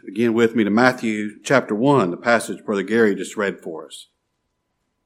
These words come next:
I've titled the message this morning, The Birth of Jesus Christ. I feel led this morning to bring a, a bir-, a message on the birth of Christ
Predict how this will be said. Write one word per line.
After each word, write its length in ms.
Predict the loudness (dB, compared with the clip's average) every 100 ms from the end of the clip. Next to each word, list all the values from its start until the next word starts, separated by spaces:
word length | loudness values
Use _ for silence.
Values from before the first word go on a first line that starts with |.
| _ _ _ _ _ _ _ _ _ _ _ _ _ _ _ _ _ _ _ _ _ _ _ _ _ _ _ _ _ -14 -10
I've 120 | -2
titled 420 | 4 6 6 6
the 340 | 0 0 -4 2
message 480 | 6 6 4 -6
this 220 | -6 -10 -4
morning, 280 | 0 0
The 60 | 0
Birth 380 | 4 6 6 4
of 120 | -6
Jesus 380 | -2 -2 -2 -8
Christ. 600 | -6 -6 -6 -14 -20 _ -20 -16 -16 -16 -18 -20 -20 -20 _ _ _ _
I 60 | -14
feel 480 | -2 2 4 4 0
led 280 | 2 4 4
this 240 | -2 -6
morning 260 | -4 -4 -4
to 60 |
bring 300 | 0 2 2
a, 140 | 0 -4
a 120 | -6
bir-, 500 | 4 6 6 2 -6
a 100 | 0
message 420 | 4 4 2 -2
on 100 | -2
the 60 | -4
birth 320 | -2 -2 -2
of 120 | -14
Christ 580 | -8 -2 0 -2 -6 -18